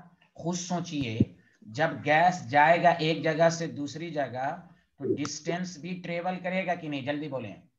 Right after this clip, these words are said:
ये भी आप लिख सकते हैं, distance travel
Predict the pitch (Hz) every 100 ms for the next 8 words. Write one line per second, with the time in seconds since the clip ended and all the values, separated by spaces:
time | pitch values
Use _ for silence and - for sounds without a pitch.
0 | _ _ _ _ _ _ - 117 117 165
1 | 175 175 185 - 185 _ 202 208 240 _
2 | _ _ _ _ _ _ _ _ _ -
3 | 101 139 - - 160 170 185 185 - -
4 | _ _ - - - - - - - -
5 | - - - - _ _ _ _ _ _
6 | _ - 139 143 160